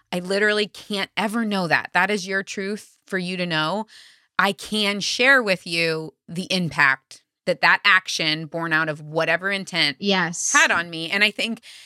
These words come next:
Speaker 1: as a culture, we are so, and I say as a culture, and I mean, if we're going back to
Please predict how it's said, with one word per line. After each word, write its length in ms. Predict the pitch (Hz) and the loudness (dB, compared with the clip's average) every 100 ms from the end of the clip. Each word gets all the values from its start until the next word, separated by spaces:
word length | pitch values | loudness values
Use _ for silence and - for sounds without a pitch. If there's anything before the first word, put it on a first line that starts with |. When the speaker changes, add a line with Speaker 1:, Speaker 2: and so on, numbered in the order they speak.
| - | -8
Speaker 1:
as 140 | - 220 | -4 -2
a 80 | 214 | -2
culture, 680 | - 240 302 - 226 202 | -2 -2 -2 -2 0 0
we 460 | 190 180 202 208 220 - | -2 -8 -6 -2 -4 2
are 600 | 202 190 185 180 180 - _ _ | 2 4 2 0 -2 -6 _ _
so, 840 | 185 - - 240 214 202 185 180 | -8 -6 -6 0 2 2 0 -6
and 120 | 180 170 | -8 -10
I 60 | |
say 160 | 165 175 | -6 -6
as 80 | 165 | -6
a 60 | |
culture, 320 | 151 165 156 | -8 -10 -6
and 100 | 151 | -4
I 100 | 151 | -4
mean, 240 | 156 156 156 | -8 -10 -12
if 260 | 160 151 147 | -12 -10 -8
we're 100 | 165 | -8
going 180 | 160 151 | -6 -2
back 240 | 147 147 | 0 0
to 300 | - 156 156 | -4 -6 -6